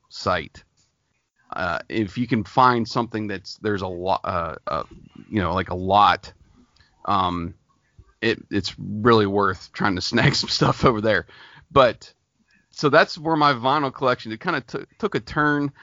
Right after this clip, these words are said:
I'm always looking for the Casingles. You know, everybody knows <laughs> me as the Casingle guy. Uh, so I'll look out for them. But now, I, yeah, I just got into the kid and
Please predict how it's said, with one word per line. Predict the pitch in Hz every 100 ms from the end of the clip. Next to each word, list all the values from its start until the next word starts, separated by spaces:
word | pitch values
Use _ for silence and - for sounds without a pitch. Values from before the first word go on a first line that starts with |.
| -
I'm | 147
always | 156 226 214
looking | 202 190
for | 156 175
the | 147
Casingles. | - 110 165 170 165 170 151 - -
You | 143
know, | 113
everybody | 120 - 147 131 135
knows | 131 139 -
<laughs> |
me | 180
as | 139
the | 113 117
Casingle | - 110 135 123 120
guy. | 104 101 101 107 _ _ _ _ _ - -
Uh, | 120 120
so | -
I'll | - 156
look | 170 175
out | 156 127
for | -
them. | 117 123 127 120 110 98 _ _ _ _ -
But | 123 120 123 113 - - _
now, | 135 131 160
I, | 139 76 107 -
yeah, | 143 147 90
I | 123
just | 135 143
got | 139
into | 139 127
the | 110 104
kid | - 139
and | 123 113 101